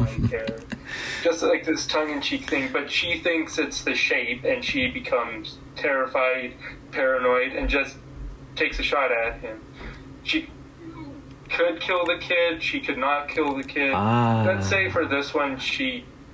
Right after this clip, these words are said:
Speaker 1: doesn't, but she's arrested. Um, she goes into, to court, gets a mistrial and,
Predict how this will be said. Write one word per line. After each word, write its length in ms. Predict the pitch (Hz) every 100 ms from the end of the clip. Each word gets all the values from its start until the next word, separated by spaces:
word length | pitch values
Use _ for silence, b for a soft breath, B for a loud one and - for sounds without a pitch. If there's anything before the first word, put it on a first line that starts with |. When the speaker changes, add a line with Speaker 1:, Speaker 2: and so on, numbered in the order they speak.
| - - - - -
Speaker 1:
doesn't, 680 | 135 131 139 135 131 -
but 340 | 131 127 120 120 135 127
she's 400 | 135 147 127 123
arrested. 800 | 123 127 131 - 143 131 131 - - B B B - -
Um, 420 | 139 131 117 - - - - - - - - - - 131 - - - - - 131 135 -
she 440 | - 160 156 143 139 - - - - -
goes 300 | 156 143 143
into, 500 | 147 - - - - -
to 100 | 135
court, 520 | 139 - 135 131 135 - - - - -
gets 440 | 139 131 - -
a 360 | 147 123 117 113 - B B B B - - -
mistrial 1080 | - 139 139 - - 135 131 131 131 131 135
and, 460 | 131 123 117 117